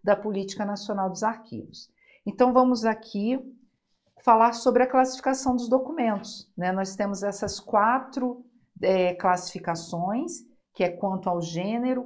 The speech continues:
quanto à espécie, tipologia, forma e formato, e quanto à natureza do assunto. E nós vamos ter, é,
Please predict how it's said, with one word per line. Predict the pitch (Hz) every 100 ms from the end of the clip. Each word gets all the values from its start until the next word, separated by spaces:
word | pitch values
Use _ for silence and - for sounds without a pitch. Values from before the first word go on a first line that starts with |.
| -
quanto | 208 196 196
à |
espécie, | 185 - - 185 180 - 170
tipologia, | - - 165 165 156 160 214 233 247 - _ _ _ -
forma | 208 196 180 180
e | 185
formato, | - 240 233 226 247 - 285
e |
quanto | - 233 220
à | 208
natureza | 196 196 196 175 170 185
do |
assunto. | 233 262 - 269 311 330 - _ _ _ _ _ _ _ -
E | 269
nós | 269 262
vamos | 226 240 247 -
ter, | 226 -
é, | 196 196 196 196 190 180